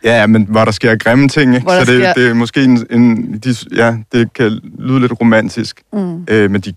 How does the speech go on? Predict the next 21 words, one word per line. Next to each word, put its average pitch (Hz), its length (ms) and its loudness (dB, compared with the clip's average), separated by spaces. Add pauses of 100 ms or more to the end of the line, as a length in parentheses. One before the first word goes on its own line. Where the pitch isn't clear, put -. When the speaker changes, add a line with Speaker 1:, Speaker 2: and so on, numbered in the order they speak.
Speaker 1:
laver 95 260 0
jo - 140 -4
grimme 101 260 -2
ting 104 260 -6
nede 98 160 -4
i 92 40 -6
Torsgade, 92 600 -6
ikke? 120 140 -8
De - 40 -18
Speaker 2:
Ja. - 20 -10
Speaker 1:
får - 200 -8
slukket 98 320 -4
for - 120 -10
gadelyset 104 600 -4
og 92 60 -8
røver 101 220 -2
folk. 104 300 -8 (160)
Speaker 2:
Mm. 185 260 -8 (240)
Speaker 1:
Øh, 95 220 -4
der 101 60 -6
bliver 92 500 -4